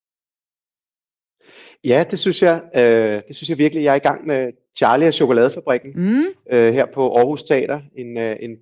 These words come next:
Speaker 1: kæmpe musicalforestilling, øh, og et kæmpe udstyrsstykke på alle mulige måder. Øh, og det er,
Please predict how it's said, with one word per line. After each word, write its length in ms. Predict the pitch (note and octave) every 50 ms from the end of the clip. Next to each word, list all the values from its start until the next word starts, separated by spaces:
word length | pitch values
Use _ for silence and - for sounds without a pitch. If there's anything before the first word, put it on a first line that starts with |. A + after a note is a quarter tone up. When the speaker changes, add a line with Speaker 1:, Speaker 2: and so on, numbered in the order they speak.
| _ _ -
Speaker 1:
kæmpe 400 | F3 E3+ F3 F3 E3+ F#3+ F3 D3 - _ _ _ _ _ -
musicalforestilling, 1000 | C#3 C3 C#3 C#3 - D3+ - C#3+ A#2+ A#2+ A#2+ B2+ A2 A2 G#2+ - A#2 G2+ G2 G2 A2 A2+ _ _ _ _ _ _ _ _ _ - -
øh, 460 | A#2 G#2+ G#2 G2+ G2 F#2+ F#2 F#2 F#2 F#2+ F#2+ F#2 F2 E2 - - - -
og 40 | A2+
et 100 | A2 -
kæmpe 220 | - C#3 C3 D3+
udstyrsstykke 720 | D3+ D3+ D#3 D3+ - E3+ D#3 C3 - - C#3 B2+ A#2+ A#2 B2+
på 100 | - B2
alle 160 | A#2+ B2+ C#3+
mulige 220 | C#3 C3 C3+ C3+
måder. 280 | C3 A#2 G#2+ G#2+ A#2 C3 C3 _ _ _ _ _ _ _ _ _ - A2+
Øh, 400 | A2+ G#2+ G2+ G2 F#2+ F#2+ F#2+ F#2 - -
og 100 | G#2 G2+ -
det 220 | - C#3 C#3 G#2+ F#2+
er, 400 | A#2 A2 G#2+ G#2 G#2 G#2 G#2